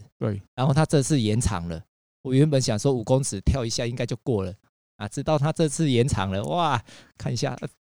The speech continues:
Speaker 2: 已经走了，跳了两步，跳两步还是没过，啊，算了，我也都到旁边去，然后一边做波比跳，然后就有听到，一边听到那个绳子降落的声音，啪，啪，啪，啊，我就知道心里面有想，又有人来了，然后要准备波比跳了。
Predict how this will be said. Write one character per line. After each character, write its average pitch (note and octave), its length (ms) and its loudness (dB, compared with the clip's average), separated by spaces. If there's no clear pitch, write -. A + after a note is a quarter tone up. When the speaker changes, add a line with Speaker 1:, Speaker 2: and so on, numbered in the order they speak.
Speaker 2:
已 G#2+ 100 -8
经 D3+ 160 2
走 A2+ 180 2
了， G#2 120 0
跳 D#3+ 160 4
了 C3 120 4
两 F#2 280 -2
步， A#2 200 4
跳 G3 160 4
两 D3+ 160 6
步 G3 200 6
还 C3+ 160 4
是 E3 120 4
没 B2+ 160 4
过， C#3 140 0
啊， B2 100 4
算 A#2+ 240 0
了， G2 160 -2
我 A#2 120 2
也 A2+ 120 2
都 A#2+ 220 0
到 B2 180 0
旁 G2 160 -2
边 G2+ 220 -2
去， G#2 240 -4
然 G#2+ 100 -2
后 C3 140 2
一 D3+ 80 0
边 C3+ 180 -2
做 C3 200 4
波 B2+ 180 2
比 G2 140 0
跳， A2+ 340 2
然 G#2 100 -2
后 C#3+ 120 4
就 D#3 120 4
有 A2+ 60 6
听 A#2 180 2
到， B2 160 4
一 C3+ 80 -2
边 A#2+ 200 0
听 A#2 120 0
到 A#2+ 140 0
那 A#2 140 0
个 A2+ 120 -4
绳 G2+ 240 -4
子 A#2 200 -6
降 A2 240 -4
落 G#2+ 120 -2
的 F#2+ 120 -6
声 F#2 200 -4
音， F#2+ 80 -2
啪， F3 160 -2
啪， - 160 -2
啪， A#2+ 160 -6
啊， G2+ 120 -4
我 G2 80 -2
就 A#2+ 120 0
知 G#2 160 -6
道 G#2 160 -2
心 G#2+ 220 -4
里 G2+ 120 -4
面 A2+ 100 0
有 G#2+ 80 0
想， - 180 -6
又 D3 100 -2
有 A2+ 100 0
人 F#2+ 200 -6
来 F2 160 -6
了， F#2+ 200 -8
然 A#2+ 100 -10
后 A#2 100 -2
要 B2 160 2
准 G#2 160 -4
备 A#2 200 2
波 A2+ 120 -2
比 F2+ 140 -2
跳 G2 220 0
了。 F2 220 -6